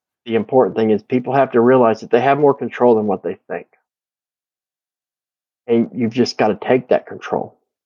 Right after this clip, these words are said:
Um,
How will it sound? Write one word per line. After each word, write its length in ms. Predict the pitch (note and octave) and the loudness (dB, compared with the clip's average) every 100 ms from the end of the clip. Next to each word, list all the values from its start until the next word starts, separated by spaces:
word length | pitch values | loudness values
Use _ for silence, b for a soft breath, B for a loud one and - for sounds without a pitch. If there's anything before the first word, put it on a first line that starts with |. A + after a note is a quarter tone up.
| _ _ _ _ _ _ _ _ _ _ _ _ _ _ _ _ _ _ _ _ _ _ _ _ _ _ _ _ _ _ _ _ - | _ _ _ _ _ _ _ _ _ _ _ _ _ _ _ _ _ _ _ _ _ _ _ _ _ _ _ _ _ _ _ _ -2
Um, 480 | A#2+ A#2+ A2+ G2+ | 2 4 2 -2